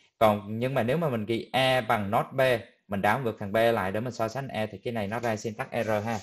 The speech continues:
thì mình chú ý cái đó. Bây giờ tôi sẽ ví dụ cái này trước để cho mọi người hiểu về cái Boolean operation. Và nhớ tất cả cái Boolean operation trong trường hợp này nó sẽ trả về một trong hai giá trị thôi. Đó là true hoặc false, ok?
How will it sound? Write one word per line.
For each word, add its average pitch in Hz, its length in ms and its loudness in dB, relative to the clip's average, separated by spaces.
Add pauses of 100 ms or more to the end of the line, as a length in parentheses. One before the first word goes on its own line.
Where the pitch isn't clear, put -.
thì 101 100 -8
mình 95 140 -6
chú 110 80 0
ý 127 160 2
cái - 60 0
đó. 113 120 0 (560)
Bây 135 100 2
giờ 135 160 6
tôi 104 120 2
sẽ 107 140 2
ví 139 120 0
dụ 151 200 0
cái 139 100 -6
này 123 120 -2
trước 156 260 0
để 101 120 0
cho 135 140 -4
mọi 104 180 -4
người 101 260 0
hiểu 101 160 -2
về 139 140 0
cái 160 240 -4
Boolean 127 340 0
operation. 110 520 -2 (360)
Và 107 100 2
nhớ 113 360 4 (120)
tất 180 160 -2
cả 104 120 4
cái 156 260 -2
Boolean 131 340 0
operation 113 520 -2
trong 117 220 -6
trường 104 100 -10
hợp 98 180 -6
này 107 120 -2
nó 107 140 -4
sẽ 95 180 -8 (140)
trả 101 280 4
về 113 240 0
một 92 340 -2
trong 113 140 -6
hai 117 180 -4
giá 139 80 -4
trị 92 300 -2
thôi. 107 160 -4 (480)
Đó 110 160 2
là 135 160 0 (160)
true 127 300 2
hoặc 104 140 -6 (120)
false, 120 420 2
ok? 117 360 0